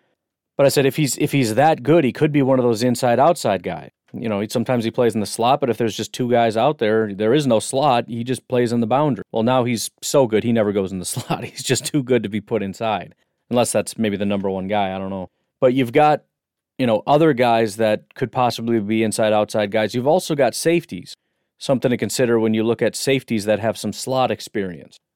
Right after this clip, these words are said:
There's always a lot of different kinds of safeties. You got guys that kinda stay deep. You got guys that are kind of, uh, that roam in the box. You know, they play a lot of strong safety. They play some linebacker. Then you got other guys that are kind of nickel slash free safety types. I think, uh, Minkah Fitzpatrick was kinda that kinda guy.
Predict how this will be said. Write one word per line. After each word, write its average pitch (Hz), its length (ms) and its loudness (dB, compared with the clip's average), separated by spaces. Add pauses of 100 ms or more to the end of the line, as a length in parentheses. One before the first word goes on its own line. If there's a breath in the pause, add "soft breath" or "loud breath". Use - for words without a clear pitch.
There's 117 160 -2
always 143 220 4
a 127 60 2
lot 131 220 4
of 123 80 -2
different 123 260 -2
kinds 127 400 0
of 113 100 -2
safeties. 107 460 -2
You 101 60 -6
got 110 140 0
guys 120 240 2
that 117 140 -4
kinda 117 180 -2
stay 123 380 -2
deep. 117 400 -2 (320 soft breath)
You 117 160 0
got 113 100 0
guys 117 260 2
that 117 100 0
are 110 60 0
kind 120 260 -2
of, 101 180 -4
uh, 104 320 0 (200)
that 117 240 -6
roam 123 320 2
in 120 100 2
the 107 80 -2
box. 110 500 -2
You 113 60 -6
know, 110 80 0
they 107 80 -2
play 117 240 -4
a 110 60 2
lot 107 240 0
of 101 200 -8
strong 113 460 -2
safety. 110 560 -6 (240)
They 104 80 -2
play 120 160 0
some 104 220 -4
linebacker. 110 640 0 (240)
Then 139 120 -2
you 185 60 2
got 175 140 6
other 170 160 4
guys 135 220 4
that 127 100 2
are 120 60 0
kind 135 240 0
of 107 280 -4
nickel 131 420 0
slash 117 420 -2
free 131 240 -4
safety 123 420 -4
types. 90 340 -14
I 101 60 -14
think, 107 260 -8
uh, 107 120 0
Minkah 120 320 -2
Fitzpatrick 113 640 -4
was 98 100 -10
kinda 95 280 -8
that 92 200 -10
kinda 98 200 -12
guy. 87 200 -14